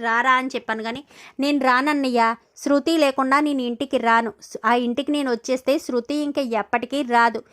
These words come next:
నేను ఇక్కడ ఇంకా రెస్టారెంట్ రూమ్లో ఉంటేనే శృతి మనసు మారి వస్తుంది" అనగానే, "నాకు డబ్బుడమ్మాయి ఫోన్ చేసిందిరా, నిన్ను వాళ్ళ అత్తవారింటికి తీసుకురమ్మని చెప్పింది" అనగానే, "శృతి నీకు ఫోన్ చేయడం ఏంటన్నయ్య?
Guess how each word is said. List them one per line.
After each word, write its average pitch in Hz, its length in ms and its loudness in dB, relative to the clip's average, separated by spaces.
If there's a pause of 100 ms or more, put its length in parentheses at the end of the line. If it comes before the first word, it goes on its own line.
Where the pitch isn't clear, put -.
(240)
నేను 262 200 0
ఇక్కడ 254 200 -4
ఇంకా 240 200 -2
రెస్టారెంట్ 269 680 -4
రూమ్లో 254 360 -2 (120)
ఉంటేనే 240 460 -6
శృతి 233 300 -6 (200)
మనసు 233 380 -6
మారి 233 460 -4
వస్తుంది" 247 560 -6
అనగానే, 220 420 -6 (440)
"నాకు 233 300 -2 (120)
డబ్బుడమ్మాయి 262 600 2
ఫోన్ 277 300 0
చేసిందిరా, 247 560 -2 (520)
నిన్ను 262 260 4
వాళ్ళ 247 260 2
అత్తవారింటికి 285 800 0
తీసుకురమ్మని 277 800 -2
చెప్పింది" 269 480 -4 (100)
అనగానే, 233 460 -2 (400)
"శృతి 285 400 0
నీకు 320 280 0
ఫోన్ 370 240 2
చేయడం 349 300 0
ఏంటన్నయ్య? 330 460 2